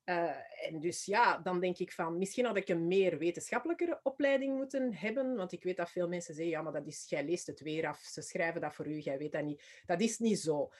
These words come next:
Ik ga, ik ben gestopt met dat uit te leggen aan de mensen, dat ik wel degelijk kaarten kan lezen, et cetera.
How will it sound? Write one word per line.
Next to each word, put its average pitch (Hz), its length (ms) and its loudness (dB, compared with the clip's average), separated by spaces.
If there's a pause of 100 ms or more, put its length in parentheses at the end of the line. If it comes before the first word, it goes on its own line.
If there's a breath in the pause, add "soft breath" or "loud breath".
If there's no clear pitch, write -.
(180 soft breath)
Ik - 180 -6
ga, 196 180 6
ik 175 200 -4
ben 202 200 8
gestopt 262 340 2
met 240 140 2
dat 170 120 4
uit 202 160 4
te 262 80 4
leggen 254 240 6
aan 240 120 2
de 233 60 2
mensen, 233 360 0
dat 180 140 2
ik 170 100 -2
wel 156 160 0
degelijk 220 420 2
kaarten 214 420 0
kan 196 180 -2
lezen, 196 340 2
et - 180 -8
cetera. 254 480 0